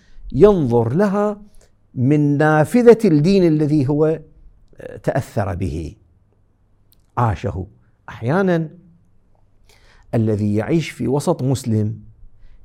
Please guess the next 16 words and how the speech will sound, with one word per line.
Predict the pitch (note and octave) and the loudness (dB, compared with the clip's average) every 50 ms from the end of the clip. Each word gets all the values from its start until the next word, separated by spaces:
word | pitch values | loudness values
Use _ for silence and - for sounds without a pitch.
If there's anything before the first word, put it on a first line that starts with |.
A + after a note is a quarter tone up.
| - - | -10 -4
ينظر | C#3+ C3 F3 G3 G3 E3+ C#3+ D#3 D3 - | -2 0 0 0 -2 -2 0 0 -2 -2
إلى | - - G3+ G#3 G#3+ | -2 -2 0 2 2
الديانة | F#3 D3 A2+ A2 B2 B2 C#3+ F3 G3 G#3+ G#3+ G3 G3+ G#3 G#3 G3+ G3 - | 2 2 0 0 2 2 2 2 2 0 0 0 -2 -2 -2 -4 -6 -4
بمعناها | A#2 A#2+ B2 B2+ B2+ - - F#3 A3 A3 F#3+ D#3+ | -4 -2 -2 -2 -2 -4 -4 -4 -2 -2 0 0
الأعم | C3 - - - G2 G2 A2 A2+ A#2+ - - _ - - - - - - - - - - - | -2 -2 -4 -6 -6 -6 -6 -6 -6 -10 -14 _ -20 -20 -20 -20 -20 -20 -20 -20 -14 -8 -6
من | B2 B2 B2 A#2+ | -4 -2 -2 -2
منظار | B2+ A#2+ A2+ A2+ B2 D#3+ F#3 F#3 - - | -2 -2 -2 -4 -4 -4 -4 -4 -4 -6
إسلامي، | - - - - - - F2 - - - - - - - - - - | -10 -10 -10 -10 -8 -8 -10 -10 -12 -14 -16 -16 -20 -20 -20 -16 -14
من | - | -12
رؤية | F#2+ G#2+ A2 - - - - | -10 -8 -8 -8 -8 -10 -12
إسلامية. | - - - - F#2 F#2+ G2 - - _ _ _ _ _ _ - - - _ _ _ _ _ _ - - - - - - _ _ - | -14 -16 -18 -18 -18 -18 -20 -20 -20 _ _ _ _ _ _ -20 -20 -20 _ _ _ _ _ _ -20 -20 -20 -20 -20 -20 _ _ -2
الذي | E3+ F#3 E3+ E3 D3 D3+ D#3+ D#3 | 0 0 0 0 0 0 0 0
يعيش | D#3 D3+ - E3 F3 D#3 - | -2 -2 -2 -4 -4 -6 -6
في | - - C3 | -4 -2 0
وسط | C3 D#3 D#3 - E3 - A#2+ | 0 2 0 0 -2 -2 -2
مسيحي | A2 G2+ - - G#2+ E2+ - - - F#2 F2 E2+ | -2 -2 -2 -4 -6 -8 -8 -8 -10 -10 -10 -12